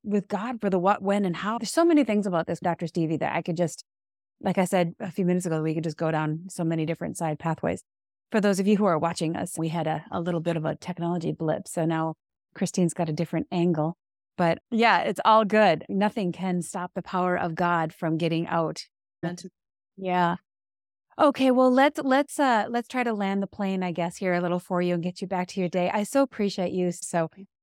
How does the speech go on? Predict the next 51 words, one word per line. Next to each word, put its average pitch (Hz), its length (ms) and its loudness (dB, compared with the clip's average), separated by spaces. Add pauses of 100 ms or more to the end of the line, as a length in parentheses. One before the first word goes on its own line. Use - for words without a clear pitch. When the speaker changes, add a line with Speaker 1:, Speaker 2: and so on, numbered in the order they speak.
(100)
Speaker 1:
I 208 100 -2
so 226 280 2
appreciate 208 440 2
your 180 120 -4
time 214 360 0
today. 175 300 0
And, 170 100 -4 (300)
but 214 100 2
before 240 420 0
Speaker 2:
Sure. 247 60 4
Speaker 1:
we 247 120 2
go, 202 260 4
I 190 100 2
just 196 180 -8
wanna 208 220 -4
make 185 240 -6
sure 190 220 -4
that - 160 -4
people 196 280 -4
know 185 300 2 (1040)
if 196 100 -6
they 202 140 0
wanna 196 200 0
Speaker 2:
Mm. 175 40 -4
Speaker 1:
support - 400 -6
the 208 120 2
Institute 233 500 0
that 202 100 -2
you're 196 120 -2
building 202 380 2
for 208 80 -2
this 185 180 -4
amazing 185 480 -2
future, 247 540 -6
if 190 160 -6
they 196 160 0
want 185 280 0
to 190 120 -2
Speaker 2:
Mm. 175 40 0
Speaker 1:
just 180 220 -2
be 185 120 -2
a 185 60 -4
patient, 294 580 -2
or 180 280 2 (480)
how 254 160 0
do 294 80 2
people 220 300 -4
find 165 340 0
you, 170 60 -2
my 170 140 -2
friend? 175 340 -2